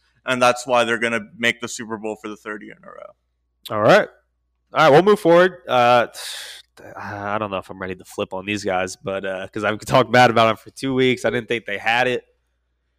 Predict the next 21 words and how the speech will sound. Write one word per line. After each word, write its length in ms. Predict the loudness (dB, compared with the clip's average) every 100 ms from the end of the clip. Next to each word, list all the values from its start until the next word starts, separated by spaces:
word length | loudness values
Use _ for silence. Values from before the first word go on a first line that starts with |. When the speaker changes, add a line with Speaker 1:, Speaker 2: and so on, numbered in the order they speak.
| _ _
Speaker 2:
That's 180 | -18 -16
the 60 | -8
New 140 | -2 0
England 200 | 0 2
Patriots. 600 | 4 4 4 2 0 -4
That's 220 | -4 -2
the 80 | 0
longest 400 | 2 2 2 -2
win 140 | -4
streak 220 | -4 -6
in 80 | -6
the 100 | -8
N 100 | -8
F 100 | -10 -10
L 120 | -8
right 200 | -8 -6
now 180 | -6 -4
at 200 | -6 -8
six 520 | -14 -14 -6 -6 -6
games. 420 | -4 -4 -4 -8
Second 720 | -12 -14 -14 2 2 2 -4